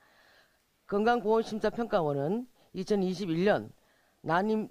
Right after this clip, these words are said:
치료를 받는 환자는 약 이십오만 이천 명 중에서 남성 난임 환자가, 아, 전체 삼십오점사 프로인 구만 명에 달한다고 합니다. 따라서 전문가들은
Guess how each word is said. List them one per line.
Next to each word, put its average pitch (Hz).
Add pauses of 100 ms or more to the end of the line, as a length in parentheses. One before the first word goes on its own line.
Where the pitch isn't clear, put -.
치료를 165
받는 180 (440)
환자는 175
약 160
이십오만 180
이천 190
명 175
중에서 143 (460)
남성 175
난임 175
환자가, 160 (400)
아, 139
전체 180
삼십오점사 165
프로인 165
구만 165
명에 160
달한다고 139
합니다. 131 (500)
따라서 208
전문가들은 180